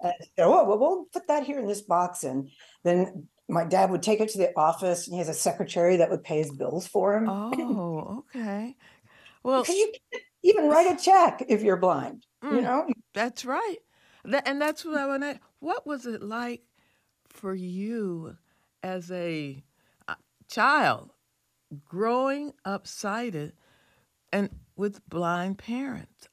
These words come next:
Speaker 2: I mean, how did it, or did it at all change your, your, your lifestyle, your ho-, 'cause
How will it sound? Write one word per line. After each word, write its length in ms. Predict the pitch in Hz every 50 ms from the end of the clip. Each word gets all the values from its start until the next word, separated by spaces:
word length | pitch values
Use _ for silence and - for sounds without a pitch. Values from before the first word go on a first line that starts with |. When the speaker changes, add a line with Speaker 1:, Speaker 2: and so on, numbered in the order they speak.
| _ -
Speaker 2:
I 80 | 185
mean, 420 | 196 202 208 208 208 208 196 202 202 _ _
how 280 | - 214 233 262 294 311
did 240 | 277 330 311 285
it, 180 | 277 269 247 202 - _ _ _ _ _ _ _ _ _ _ _ _ _ _ _ _ _ - - _ -
or 140 | 180 185
did 320 | 165 151 - 202 247 311 277
it 260 | 233 208 - - _ _ _
at 160 | 180 196 196
all 260 | 196 202 214 233 233
change 760 | 220 - - - 226 226 226 233 240 240 240 247 240 - - - _ _ _ - - - _ _ _
your, 480 | - 208 220 220 214 214 208 202 185 - - 110 104 - _ - _ _ _ _ _ _ _ _ _
your, 280 | - 214 220 214 202 - -
your 280 | - 175 196 202 202 190
lifestyle, 680 | 196 196 208 233 285 302 294 - - 220 196 180 170
your 220 | 170 160 160 170 170
ho-, 220 | 175 - 208 - - - - - - _ _
'cause 160 | - 240 220